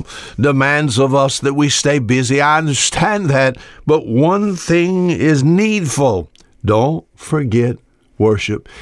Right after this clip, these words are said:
Yes, labor. Yes, serve. I have responsibility as a breadwinner. I have a s-, responsibility as a man of God as far as,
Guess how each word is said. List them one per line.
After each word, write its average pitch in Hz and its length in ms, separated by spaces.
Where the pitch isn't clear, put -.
Yes, 117 320
labor. 110 540
Yes, 110 280
serve. 117 720
I - 40
have 110 200
responsibility 117 840
as 107 120
a 104 80
breadwinner. 110 680
I 98 100
have 113 140
a 110 40
s-, - 200
responsibility 110 1000
as 101 100
a 98 80
man 110 280
of 90 140
God 110 260
as 98 160
far 123 240
as, 98 120